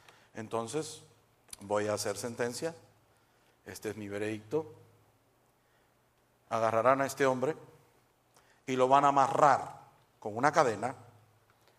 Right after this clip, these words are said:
abajo de la palmera. Y luego usted, señora, se va a subir y se va a tirar hasta que lo mate". "¿Cuánto es que me va a dar de dinero?".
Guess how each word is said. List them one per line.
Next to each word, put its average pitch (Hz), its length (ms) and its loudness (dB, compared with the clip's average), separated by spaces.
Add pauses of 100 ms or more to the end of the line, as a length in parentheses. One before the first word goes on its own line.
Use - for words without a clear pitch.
(320)
abajo 110 640 2 (680)
de 107 120 -10
la 95 160 -4
palmera. 95 420 -8 (840)
Y 120 100 -10
luego 156 260 6
usted, 156 260 -2
señora, 165 400 2
se 139 120 0
va 139 100 6
a 139 40 0
subir 160 340 0 (1080)
y 127 100 -4
se 151 160 8
va 165 120 12
a - 80 8
tirar 196 300 12
hasta 175 280 10
que 151 120 4
lo 139 120 4
mate". 143 400 4 (2250)
"¿Cuánto 156 260 -2
es 156 60 -4
que 185 100 -2
me 175 120 -4
va 175 140 2
a 180 40 2
dar 180 140 0
de 185 140 -4
dinero?". 190 600 -8